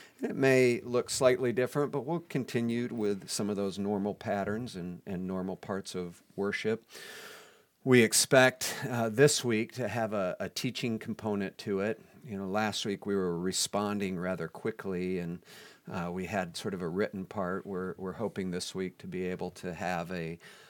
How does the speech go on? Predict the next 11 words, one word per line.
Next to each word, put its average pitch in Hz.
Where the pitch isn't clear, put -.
uh, 90
a 92
video 95
component 98
of 90
teaching 98
along 92
with 90
that, 98
and 92
then 95